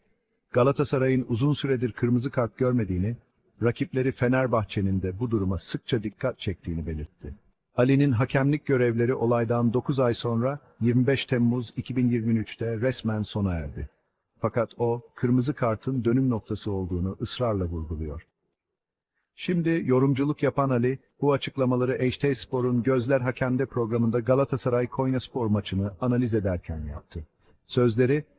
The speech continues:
futbol taraftarları arasında ve sosyal medyada ateşli tartışmalara yol açtı. Peki Galatasaray tüm bunlar hakkında ne düşünüyor?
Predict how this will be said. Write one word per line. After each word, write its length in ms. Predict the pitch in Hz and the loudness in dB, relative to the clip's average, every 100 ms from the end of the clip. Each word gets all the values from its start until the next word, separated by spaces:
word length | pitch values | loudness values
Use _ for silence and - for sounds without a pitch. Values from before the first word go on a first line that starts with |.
| _ | _
futbol 380 | - 156 - 143 | -6 -4 0 2
taraftarları 680 | - 127 113 - 120 123 135 | 2 2 2 2 2 2 2
arasında 520 | 120 107 107 107 120 | 0 0 0 0 0
ve 80 | 120 | -2
sosyal 460 | - 127 - 139 131 | -2 -4 -2 0 2
medyada 540 | 127 107 101 107 120 - _ - | 0 0 0 -2 -4 -8 _ -6
ateşli 400 | 131 135 - 151 | 0 0 0 -4
tartışmalara 720 | - 110 - 101 110 101 110 | -2 -2 -2 -4 -2 0 0
yol 160 | 104 85 | -2 -2
açtı. 380 | - - 76 - _ _ _ _ _ _ _ _ _ _ _ _ - | -6 -10 -12 -14 _ _ _ _ _ _ _ _ _ _ _ _ -2
Peki 240 | 147 160 | 0 4
Galatasaray 680 | 143 143 147 143 139 127 127 | 4 4 4 2 4 4 2
tüm 280 | - 151 131 | 2 0 2
bunlar 280 | 127 127 117 | 2 2 2
hakkında 520 | 107 - 110 104 101 | -2 -2 -2 0 0
ne 180 | 98 95 | 0 -2
düşünüyor? 460 | - 87 80 82 | -4 -4 -4 -6